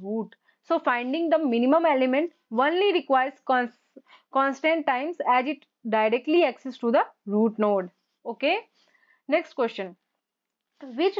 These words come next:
data structure is used in D F S, depth first search algorithm, for traversing a graph? <coughs>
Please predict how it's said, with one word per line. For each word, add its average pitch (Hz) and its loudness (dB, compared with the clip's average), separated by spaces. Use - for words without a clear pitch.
data 330 2
structure 285 -4
is 254 -4
used 262 0
in 254 0
D 339 4
F 233 -6
S, 180 -6
depth 311 2
first 269 -2
search 247 0
algorithm, 247 -2
for 269 2
traversing 285 0
a 302 2
graph? - -4
<coughs> - -10